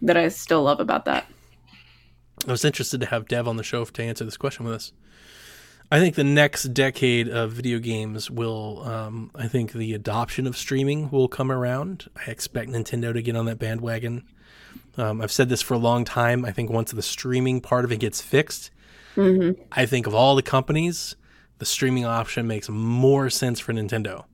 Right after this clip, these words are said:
Speaker 2: I could absolutely see a Nintendo app on your T Vs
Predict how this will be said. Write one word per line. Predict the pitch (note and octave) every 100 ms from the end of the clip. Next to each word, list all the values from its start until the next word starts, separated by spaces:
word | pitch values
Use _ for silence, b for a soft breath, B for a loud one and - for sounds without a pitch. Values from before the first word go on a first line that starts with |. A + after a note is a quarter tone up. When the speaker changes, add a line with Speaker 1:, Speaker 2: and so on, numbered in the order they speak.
| b b b -
Speaker 2:
I | A#2+
could | E3+ -
absolutely | C3+ C#3 - D#3 C#3 C#3+
see | - C3+ C3 B2+
a | A2+
Nintendo | A#2 A2+ - C#3+ C3+
app | B2 A#2+ A2
on | A2
your | G#2+ G2+
T | -
Vs | E3 G3+ G#3 G#3+ G3+